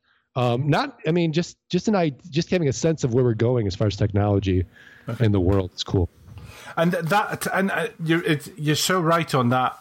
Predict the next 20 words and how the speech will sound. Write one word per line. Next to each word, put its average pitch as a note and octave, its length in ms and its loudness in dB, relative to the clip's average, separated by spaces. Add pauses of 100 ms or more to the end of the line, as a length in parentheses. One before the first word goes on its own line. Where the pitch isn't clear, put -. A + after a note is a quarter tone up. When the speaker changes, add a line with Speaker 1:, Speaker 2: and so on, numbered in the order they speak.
Speaker 2:
um, A#2+ 580 0
definition C#3 580 0
of A#2 80 0
success, - 460 -4
'cause A2+ 140 -6
that's C#3+ 220 -2
one D#3+ 140 2
of D3 60 2
my, B2 340 0 (420)
that's C#3 160 -2
one D3 140 2
of C#3+ 80 2
my B2+ 160 0
core B2 280 -2
pillars B2 360 0
is G#2 140 -4
people D3+ 400 -2
have B2+ 240 -4
to C#3 80 0
understand A2+ 720 -2